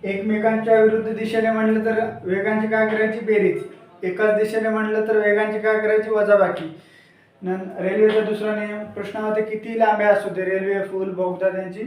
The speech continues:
बेरीज करायची. तर हे प्रश्न आपण सोडूया. चोवीसशे किलोमीटर अंतर आहे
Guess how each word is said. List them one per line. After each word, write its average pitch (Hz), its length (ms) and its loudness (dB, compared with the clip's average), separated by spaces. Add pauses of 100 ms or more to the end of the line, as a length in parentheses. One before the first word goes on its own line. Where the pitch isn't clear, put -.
(200)
बेरीज 180 360 -6
करायची. 151 300 -6 (140)
तर 202 140 -4 (140)
हे 196 80 -8
प्रश्न 202 280 -6
आपण 196 180 -6
सोडूया. 190 380 -6 (1120)
चोवीसशे 226 600 0
किलोमीटर 220 480 2
अंतर 202 340 0
आहे - 220 -2